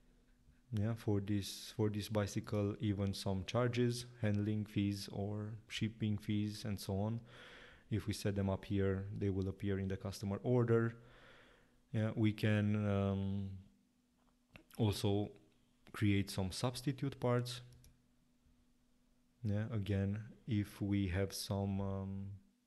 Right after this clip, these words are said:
shortage for this part in our inventory, we could potentially supply our customers with, yeah, some alternate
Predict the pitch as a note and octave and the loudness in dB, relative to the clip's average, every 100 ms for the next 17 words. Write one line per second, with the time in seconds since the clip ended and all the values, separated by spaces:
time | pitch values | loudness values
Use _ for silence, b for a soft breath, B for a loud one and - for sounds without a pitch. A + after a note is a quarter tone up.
0 | - - G#2+ G#2 A2+ G#2+ - - _ - | -12 -2 0 0 0 0 -4 -8 _ -2
1 | G#2 G2 G2+ G2 - - - - B B | 0 2 2 0 -2 -10 -14 -20 B B
2 | B B - A2 G#2+ A#2+ G#2 G2 G2 - | B B 2 2 4 2 2 2 0 0
3 | A2 A2+ A2 A2+ A2+ A#2 B B B B | 2 2 2 2 2 0 B B B B
4 | B A#2 G#2+ - G#2+ G2+ G2 - - - | B 2 2 2 0 0 -2 -12 -8 -2
5 | G2 F#2+ G2+ F#2+ - - G#2 F#2+ G2 - | 0 2 0 0 -2 -2 2 2 2 2
6 | G2 G2 G2+ G2+ G2+ G#2+ - G2+ - G2+ | 2 4 2 2 -2 -6 -2 -2 0 0
7 | G2 G2 - G2 F#2+ F#2 - - - _ | 2 0 0 0 2 0 -6 -16 -18 _
8 | - A2 - - G#2 G2+ G2 G2 G2 G2 | -10 -8 -8 -6 -2 2 2 2 -2 -2
9 | G2 - | -4 -8